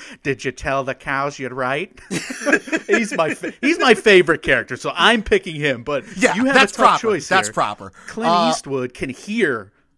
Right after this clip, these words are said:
Speaker 1: a swing and know if it's good or not, or you have
Speaker 2: <laughs>
Speaker 1: Albert Brooks finding
Speaker 2: The
Speaker 1: Brendan Fraser.
Speaker 2: I like Trouble with the Curve, but there are some moments that are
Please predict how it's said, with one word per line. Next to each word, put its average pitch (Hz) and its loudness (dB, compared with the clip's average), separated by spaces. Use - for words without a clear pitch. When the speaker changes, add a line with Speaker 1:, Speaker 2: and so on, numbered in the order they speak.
Speaker 1:
a 127 -4
swing 127 -6
and 127 -4
know 135 -2
if 127 -6
it's - -12
good 175 -4
or 127 -4
not, 104 -12
or 127 -6
you 131 -6
have 123 -4
Speaker 2:
<laughs> 120 -2
Speaker 1:
Albert 117 -6
Brooks 135 -6
finding 117 -8
Speaker 2:
The 156 -4
Speaker 1:
Brendan 113 -8
Fraser. 123 -12
Speaker 2:
I 262 2
like 147 -6
Trouble 147 -8
with 147 -12
the 127 -16
Curve, 131 -8
but 117 -16
there 139 -8
are 127 -10
some - -10
moments 117 -12
that 123 -10
are 110 -10